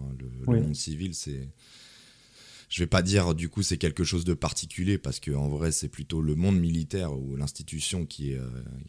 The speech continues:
Speaker 1: qui est, euh, qui est particulière.
Speaker 2: C'est vrai.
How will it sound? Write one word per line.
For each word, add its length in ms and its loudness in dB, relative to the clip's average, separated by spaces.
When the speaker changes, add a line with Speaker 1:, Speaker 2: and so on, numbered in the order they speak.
Speaker 1:
qui 260 -4
est, 80 -6
euh, 60 -8
qui 100 -4
est 40 -2
particulière. 640 -4
Speaker 2:
C'est 140 2
vrai. 420 0